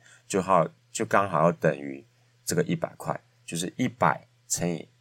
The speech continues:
A 队的赔率，再乘上 A 队的获胜几率，就要刚好等于一百块，你投入的金额。好，那所以我们左右两边都一百就可以消掉嘛，所以我们就可以得到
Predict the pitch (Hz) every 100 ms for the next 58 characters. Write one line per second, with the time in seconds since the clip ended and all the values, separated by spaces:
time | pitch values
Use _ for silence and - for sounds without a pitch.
0 | - 92 90 98 82 73 - 69 78 73
1 | - _ _ _ - 101 - 78 92 85
2 | - 104 101 113 85 76 90 82 85 78
3 | - 76 76 - 78 - 90 90 76 71
4 | 69 65 60 _ 90 80 - - 76 -
5 | 73 - 78 78 85 78 - 78 78 -
6 | - _ _ _ _ _ 80 69 - _
7 | _ _ _ 110 98 90 - 104 120 92
8 | 80 80 - - - 95 107 87 90 98
9 | 101 85 76 87 92 82 - 78 82 78
10 | - - - 90 82 98 92 82 - _
11 | _ 87 82 82 82